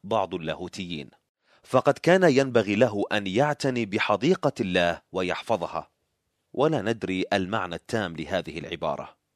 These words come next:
ولكنه كان مسؤولاً عن العناية بحديقة الله لتكون نضرة. لنرجع إلى العدد الثامن كي نعرف المزيد عن هذه الحديقة. "وغرس الرب الإله جنة في عدن شرقاً،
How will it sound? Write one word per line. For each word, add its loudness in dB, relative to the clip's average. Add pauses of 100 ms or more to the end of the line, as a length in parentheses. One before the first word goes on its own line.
(240)
ولكنه 0
كان -2
مسؤولاً -2 (260)
عن 0
العناية 2
بحديقة -2
الله 2 (260)
لتكون -4
نضرة. -2 (840)
لنرجع 0 (140)
إلى 2
العدد 2
الثامن -4 (220)
كي 4
نعرف 0
المزيد -2
عن -2
هذه -4
الحديقة. -8 (720)
"وغرس 2
الرب 0
الإله -2
جنة -2
في -6
عدن -2
شرقاً، -2